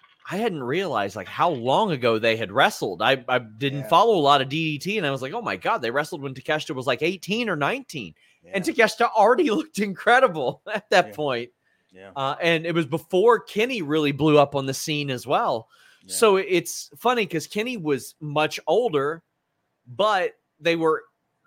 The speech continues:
Speaker 1: like, had not broken through on a global scale
Speaker 2: Mm-hmm.
Speaker 1: yet. I thought that was really, really great. We got Young Bucks defeating the Guns. I liked the match, didn't like the finish. It was kinda sloppy.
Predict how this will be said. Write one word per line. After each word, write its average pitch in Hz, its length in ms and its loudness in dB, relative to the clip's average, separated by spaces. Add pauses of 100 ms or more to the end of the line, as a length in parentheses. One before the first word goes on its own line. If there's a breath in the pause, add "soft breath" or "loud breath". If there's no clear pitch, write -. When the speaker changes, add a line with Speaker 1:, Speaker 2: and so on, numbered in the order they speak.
Speaker 1:
like, 151 260 -2 (100)
had 156 200 -6
not 160 260 0
broken 151 340 0
through 151 300 -4
on 131 100 -6
a 127 60 -6
global 127 640 -4
scale 180 460 -2
Speaker 2:
Mm-hmm. 123 120 -6
Speaker 1:
yet. 82 260 -10 (960)
I 151 80 0
thought 147 140 -4
that 143 160 0
was 123 120 -4
really, 123 280 -4
really 110 240 -4
great. 101 420 -6
We 131 80 -10
got 135 200 -2
Young 208 220 0
Bucks 180 220 0
defeating 139 440 -6
the 120 100 -10
Guns. 113 480 -8 (260)
I 139 80 0
liked 165 380 -2
the 190 60 -4
match, 165 600 -2
didn't 208 380 0
like 160 240 2
the 123 80 -12
finish. 113 440 -6
It 131 40 -6
was 117 120 -10
kinda 160 280 -4
sloppy. 120 720 -4